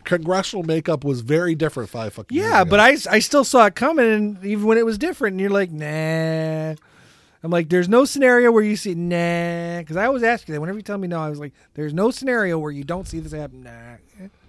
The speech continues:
Speaker 2: Well,
Speaker 1: Well,
Speaker 2: here's the scenario.
Speaker 1: because here's, here's the thing. In, uh, you know, the end of the Obama administration,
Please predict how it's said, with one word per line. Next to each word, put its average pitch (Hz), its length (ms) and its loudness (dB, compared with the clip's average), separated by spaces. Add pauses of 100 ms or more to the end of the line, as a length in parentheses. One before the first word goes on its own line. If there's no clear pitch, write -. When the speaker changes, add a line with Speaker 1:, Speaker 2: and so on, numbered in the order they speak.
(140)
Speaker 2:
Well, 226 280 -6 (360)
Speaker 1:
Well, 214 140 6
Speaker 2:
here's 240 180 10
the 240 100 -6
scenario. 226 640 2 (120)
Speaker 1:
because 208 380 6
here's, 233 220 0
here's 202 260 -2
the 180 100 -2
thing. 82 340 -10 (1000)
In, 156 340 0
uh, - 140 -12
you 156 180 0
know, 143 60 4
the 151 260 2
end 190 280 2
of 160 240 6
the 135 340 2
Obama 143 560 2
administration, 131 920 -4